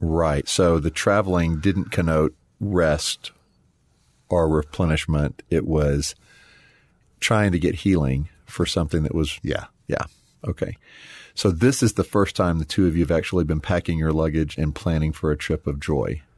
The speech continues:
Speaker 2: Yeah, this is the first trip. We didn't have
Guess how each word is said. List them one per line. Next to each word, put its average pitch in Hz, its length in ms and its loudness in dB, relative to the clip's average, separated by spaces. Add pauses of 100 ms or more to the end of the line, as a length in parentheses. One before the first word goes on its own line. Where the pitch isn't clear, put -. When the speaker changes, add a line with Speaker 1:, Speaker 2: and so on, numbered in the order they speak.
(400)
Speaker 2:
Yeah, 76 320 0
this 85 260 -2
is 95 120 -2
the 92 100 -4
first 92 320 -2
trip. 92 400 0
We 78 140 0
didn't 80 540 -2
have 80 360 -2